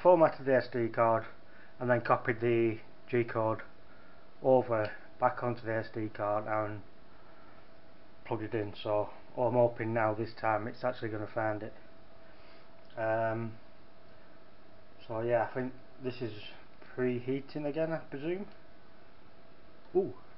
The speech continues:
yes, that's quite warm. <laughs> Don't want too slim. Uh, yeah, and the other thing I've found, um, is, that's something I wanna check actually.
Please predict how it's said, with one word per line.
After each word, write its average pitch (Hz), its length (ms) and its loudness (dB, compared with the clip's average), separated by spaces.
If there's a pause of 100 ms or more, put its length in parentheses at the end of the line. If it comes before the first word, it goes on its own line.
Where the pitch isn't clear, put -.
(120)
yes, 120 220 -2
that's 123 180 0
quite 117 260 4
warm. 110 340 4
<laughs> - 100 -6
Don't - 840 0
want 165 200 6
too 123 160 2
slim. 101 220 -2 (500)
Uh, 117 440 6 (800)
yeah, 123 360 6
and 131 120 2
the 151 60 6
other 190 180 6
thing 160 140 6
I've 131 120 6
found, 123 380 6
um, 120 460 6 (380)
is, 120 460 0 (1000)
that's - 180 -4
something 131 180 -4
I 117 40 -6
wanna 113 340 -4
check 139 180 -6
actually. 123 420 -4